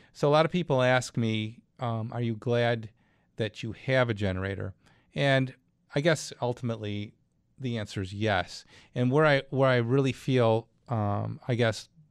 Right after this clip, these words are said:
that decision became clear in my mind is when the,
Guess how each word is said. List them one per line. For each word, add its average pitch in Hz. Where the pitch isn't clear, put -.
that 120
decision 110
became 117
clear 156
in 120
my 98
mind 98
is 120
when 117
the, 117